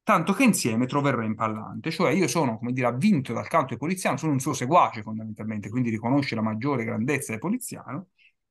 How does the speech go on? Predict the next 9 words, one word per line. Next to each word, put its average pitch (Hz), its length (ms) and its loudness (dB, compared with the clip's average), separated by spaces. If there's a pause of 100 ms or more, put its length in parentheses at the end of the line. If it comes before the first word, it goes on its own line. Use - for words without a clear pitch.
(400)
"e 247 100 4
insieme 156 400 6
troveremo 143 500 4
Pallante, 120 800 0 (120)
di 135 180 -2
cui 120 160 0
dirò 110 180 0
fra 104 200 -4
breve. 104 320 -10